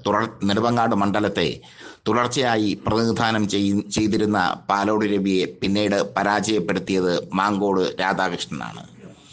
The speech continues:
ഏറ്റവും ഒടുവിൽ മത്സരിച്ചപ്പോൾ, ഏഹ്, സി ദിവാകരനോട് പാലോട് രവി പരാജയപ്പെട്ടു. പാലോട് രവി പറയുന്ന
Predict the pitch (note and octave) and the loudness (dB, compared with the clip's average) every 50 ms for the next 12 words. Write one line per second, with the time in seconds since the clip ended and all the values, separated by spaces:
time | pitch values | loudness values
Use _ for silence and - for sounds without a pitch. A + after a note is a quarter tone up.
0 | - - - - - G2+ A#2 A#2 A2 B2 B2+ B2 A#2+ A2+ G#2+ A2+ A2 A2+ G#2+ F#2+ | -20 -20 -18 -8 -2 0 0 0 2 2 2 2 2 2 2 2 2 0 0 0
1 | - - - - - - - - G#2+ A2 A2 - B2+ A2+ A2+ G#2+ - - A#2+ A#2+ | -2 -6 -10 -12 -18 -14 -6 -2 0 0 0 0 0 0 0 0 0 -2 -2 0
2 | C3+ D3+ D#3 - - - - - - - - - G2 G2 G2 G2 G2 F#2+ F#2 F2+ | 0 0 -2 -4 -6 -12 -20 -20 -20 -18 -8 -4 0 0 2 2 2 2 2 2
3 | F2 F2 - - - - - - - - C3+ C3+ D3 C#3+ C3 A2+ A2 A#2 A#2+ A#2+ | 0 -2 -4 -12 -20 -20 -20 -14 -6 -2 0 2 2 2 2 2 2 2 2 0
4 | A2+ A#2+ A2 G#2+ G2+ F2+ E2 F2 D#2 - - - - G#2 G#2 G2+ G#2 G#2 G2 G2 | 0 0 0 0 0 0 0 0 0 -2 -4 -2 0 2 2 2 2 2 2 2
5 | F2+ F#2 F2+ F2 F2 F2 - - - - - G#2 G2+ G2+ G2 F2+ E2 F#2 E2+ D#2 | 2 0 0 0 0 -2 -2 -6 -8 -4 -2 0 0 2 0 0 0 -2 -2 -4
6 | - - - - - - - - - _ _ _ _ - - - - - - - | -6 -12 -12 -12 -16 -20 -20 -20 -20 _ _ _ _ -20 -20 -20 -20 -20 -20 -8
7 | - - A#2 A#2+ C3 C#3 D3+ D#3 D3 C#3+ C#3+ C3+ C3+ C3 B2+ A#2 F2+ - - - | -2 0 2 2 2 2 2 0 0 0 0 0 0 0 0 -2 -2 -4 -4 -2
8 | A2 A2+ A2+ A#2 A#2+ B2 A#2+ A#2+ A2+ G#2+ G2 - | 0 2 2 2 2 2 2 2 2 2 0 -2